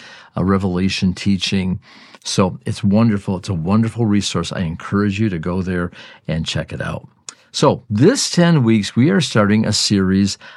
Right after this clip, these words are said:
on healing. And I am so excited to minister this to you because it's very dear to me. And it caused me to really do some self-examination.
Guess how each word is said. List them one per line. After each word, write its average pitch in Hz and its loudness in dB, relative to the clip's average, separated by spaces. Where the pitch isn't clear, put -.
on 90 2
healing. 107 -2
And 107 2
I 117 2
am 117 4
so 120 2
excited 98 0
to 98 0
minister 104 2
this 90 -2
to 95 0
you 82 -2
because 95 0
it's 98 0
very 104 2
dear 139 2
to - -6
me. 85 -2
And 170 2
it 165 0
caused 202 2
me 202 6
to 151 2
really 151 2
do 139 2
some 120 2
self-examination. 101 0